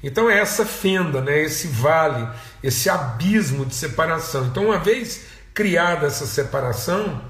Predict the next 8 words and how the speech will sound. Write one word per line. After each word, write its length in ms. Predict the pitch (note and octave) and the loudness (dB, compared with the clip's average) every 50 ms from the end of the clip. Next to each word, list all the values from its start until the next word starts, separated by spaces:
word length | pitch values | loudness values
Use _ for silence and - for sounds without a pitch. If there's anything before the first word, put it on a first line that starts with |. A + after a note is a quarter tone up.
| - - - - - - - - - - - - - - - | -18 -20 -20 -20 -20 -20 -18 -16 -16 -16 -16 -18 -16 -6 -4
então 200 | C#3 B2+ A3 A3+ | 0 0 2 2
nós 120 | A#3 A3+ | 2 2
não 280 | A3 A#3+ A#3+ A#3 - - | 2 0 -4 -4 -4 -2
temos 360 | G#3 A3+ B3 A#3+ G#3+ - - | 0 0 0 0 -2 -4 -4
que 380 | - - F#3 F3+ E3 - - - - - - - - - | -6 -4 -4 -2 -2 -4 -6 -12 -16 -20 -20 -20 -16 -6
combater 960 | - G3+ G#3+ A#3 A#3 F#3+ F#3 F3 C#3+ - - - - - G#3 A3+ A3 F3 - - - - - - - - - - - - - - - - - - - | 0 2 2 2 2 -2 -2 -2 -2 -4 -8 -12 -8 -4 0 0 0 0 0 -4 -10 -14 -16 -18 -20 -20 -20 -20 -20 -20 -20 -20 -20 -20 -20 -16 -6
os 200 | F3 F3+ D#3+ D#3+ | -4 -4 -2 2
lados, 800 | E3 D#3 D3+ D3+ D3+ D3 B2+ B2 B2 A2+ - - - - - - | 2 4 4 4 2 2 0 -2 -6 -6 -8 -10 -12 -14 -18 -20